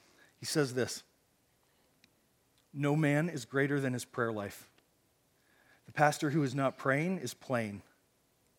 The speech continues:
The people who are not praying are straying." The pulpit can be a shop window to dis-, to display one's talents. The prayer closet allows no showing off.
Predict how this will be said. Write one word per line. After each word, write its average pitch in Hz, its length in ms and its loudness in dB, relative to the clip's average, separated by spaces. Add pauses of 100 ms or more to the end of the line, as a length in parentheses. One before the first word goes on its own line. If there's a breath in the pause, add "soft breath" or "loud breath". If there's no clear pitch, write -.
(580 soft breath)
The 139 80 -6
people 175 440 0
who 139 140 -2
are 131 120 4
not 131 260 2
praying 165 460 0 (280 soft breath)
are 123 100 -6
straying." 117 640 -2 (1300 soft breath)
The 131 60 -4
pulpit 180 400 4
can 175 120 2
be 147 140 4
a 131 60 2
shop 160 360 2
window 165 280 4
to 139 140 -6
dis-, 127 240 -10 (120)
to 156 140 -2
display 151 360 -2
one's 160 300 0
talents. 120 480 -2 (300 loud breath)
The 135 80 -4
prayer 180 320 2
closet 123 440 2 (220 loud breath)
allows 127 340 6
no 139 200 0
showing 120 360 -4
off. 92 320 -10